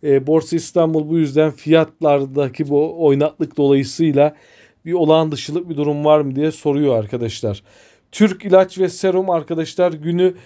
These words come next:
yüzde altı nokta sıfır beş değer kaybıyla kapattı. Aynı şekilde on bir lira on sekiz kuruştan. Ve biliyorsunuz Türk İlaç,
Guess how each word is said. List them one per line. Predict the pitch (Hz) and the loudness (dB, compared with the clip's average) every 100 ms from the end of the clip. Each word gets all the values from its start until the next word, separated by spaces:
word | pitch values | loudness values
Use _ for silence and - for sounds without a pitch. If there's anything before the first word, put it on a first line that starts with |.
| _ - | _ -10
yüzde | 160 151 190 | -6 2 2
altı | 180 165 160 175 | 2 0 0 -2
nokta | 185 180 180 | -2 -2 -6
sıfır | - 170 160 | -6 -6 0
beş | 175 170 - - | 0 0 -4 0
değer | 156 165 156 | 2 2 0
kaybıyla | - 156 151 170 156 | 0 0 2 0 -2
kapattı. | - 135 139 - 147 156 | -4 -4 -4 -4 -2 0
Aynı | 143 143 | 0 -2
şekilde | - 139 143 135 151 | -6 -8 -6 -2 0
on | 160 151 156 | 2 0 0
bir | |
lira | 156 143 | -2 0
on | 147 | 0
sekiz | 147 143 120 | -2 -6 -10
kuruştan. | - 135 123 160 160 - _ - - - | -10 -10 -4 -2 -2 -4 _ -20 -8 -4
Ve | 147 | 0
biliyorsunuz | 170 196 196 190 175 | 4 4 2 -2 -6
Türk | 190 165 190 | -8 -10 0
İlaç, | 185 175 - | 0 0 -8